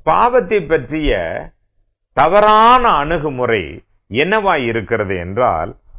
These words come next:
சிலர் பாவத்தை கேலி செய்கிறார்கள், "இதெல்லாம் போய் பாவம்ன்றீங்க" அப்படின்னு சொல்லி. சிலர் பாவத்தை விரும்புகிறார்கள்,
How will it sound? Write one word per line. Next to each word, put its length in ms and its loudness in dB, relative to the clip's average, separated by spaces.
சிலர் 400 -2
பாவத்தை 600 -2
கேலி 380 0
செய்கிறார்கள், 720 -4
"இதெல்லாம் 540 -2
போய் 160 -4
பாவம்ன்றீங்க" 1000 -4
அப்படின்னு 440 0
சொல்லி. 260 -16
சிலர் 320 -2
பாவத்தை 800 -2
விரும்புகிறார்கள், 1200 -2